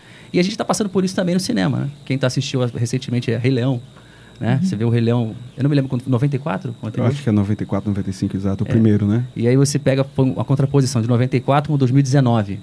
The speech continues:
Speaker 1: e aí você vê o animal quase real, né? E
Speaker 3: Com
Speaker 1: a
Speaker 3: expressões e <laughs> eles ainda conseguem manter a realidade tendo expressão facial e expressão de sentimento. É interessante.
Speaker 1: E se a gente imaginar que tudo aquilo não existe, né?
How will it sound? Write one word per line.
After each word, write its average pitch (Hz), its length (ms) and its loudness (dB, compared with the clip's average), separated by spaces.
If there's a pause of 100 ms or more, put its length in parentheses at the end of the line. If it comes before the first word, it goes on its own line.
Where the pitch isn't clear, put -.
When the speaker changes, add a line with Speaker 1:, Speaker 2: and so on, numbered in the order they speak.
(100)
Speaker 1:
e 107 60 -4
aí 110 60 0
você 117 160 -2
vê 117 120 0
o 120 60 2
animal 117 200 2
quase 117 260 -2
real, 113 280 -2
né? 123 140 -8 (580)
E 110 80 -4
Speaker 3:
Com 117 160 4
Speaker 1:
a 123 60 6
Speaker 3:
expressões 120 800 2
e 110 440 2
<laughs> - 40 0
eles 120 220 6
ainda 127 220 6
conseguem 139 400 4
manter 143 320 6
a 170 40 6
realidade 143 540 4 (340)
tendo 151 320 6
expressão 135 460 2
facial 120 480 2
e - 20 6
expressão 117 380 -2
de 110 60 -2
sentimento. 110 400 -2
É - 20 0
interessante. 110 500 -2 (120)
Speaker 1:
E 131 120 2
se 135 100 0
a - 20 2
gente 165 140 0
imaginar 156 340 2
que 147 80 -6
tudo 185 160 2
aquilo 170 220 0
não 175 140 4
existe, 151 440 0
né? 147 120 -6